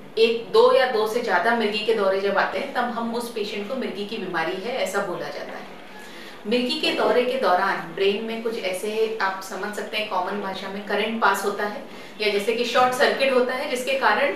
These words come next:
जो है कुछ, अ, सिम्पटम्स प्रोड्यूस होते हैं जो कि बहुत प्रकार के हो सकते हैं, पर वो,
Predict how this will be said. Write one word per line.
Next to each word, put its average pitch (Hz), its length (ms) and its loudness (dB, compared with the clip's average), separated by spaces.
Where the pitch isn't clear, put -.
जो 254 100 0
है - 160 0
कुछ, - 460 -6
अ, 208 120 4
सिम्पटम्स 240 500 2
प्रोड्यूस 214 380 2
होते 523 200 6
हैं - 300 -4
जो 247 80 4
कि 247 120 0
बहुत 240 220 6
प्रकार 247 440 4
के 320 100 -2
हो 339 100 2
सकते 294 300 -6
हैं, 320 220 -8
पर 285 160 4
वो, 285 380 2